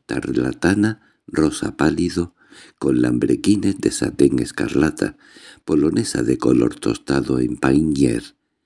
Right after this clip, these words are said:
con botones nacarados y cordones plateados, cerrada por detrás y ajustada con lazos de terciopelo color paja.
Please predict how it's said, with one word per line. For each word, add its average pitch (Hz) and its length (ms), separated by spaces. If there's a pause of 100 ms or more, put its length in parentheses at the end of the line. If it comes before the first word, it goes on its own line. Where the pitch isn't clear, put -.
(320)
con 65 160
botones 67 520
nacarados 85 720
y - 60
cordones 80 520
plateados, 62 800 (560)
cerrada 110 680
por 98 180
detrás 73 600 (380)
y 71 120
ajustada 76 640
con 64 260
lazos 67 360
de 62 140
terciopelo 64 760
color 58 480
paja. - 480